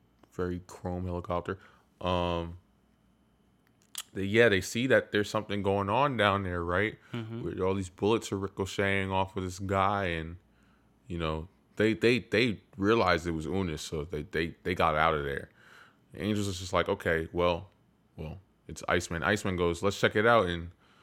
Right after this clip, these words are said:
Speaker 1: you know, Angel sees that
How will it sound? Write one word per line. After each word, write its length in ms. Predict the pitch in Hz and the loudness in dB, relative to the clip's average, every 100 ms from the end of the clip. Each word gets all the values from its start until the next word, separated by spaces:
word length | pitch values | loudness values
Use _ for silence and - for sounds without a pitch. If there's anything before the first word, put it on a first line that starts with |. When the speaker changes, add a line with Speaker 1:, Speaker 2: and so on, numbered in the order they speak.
| _ _ | _ _
Speaker 1:
you 80 | 80 | -8
know, 80 | 73 | -4
Angel 500 | 90 90 87 90 92 _ _ _ _ _ - | -4 -2 -2 -4 -6 _ _ _ _ _ -16
sees 400 | - 104 101 92 | -6 -2 0 4
that 360 | 90 82 - | 4 4 0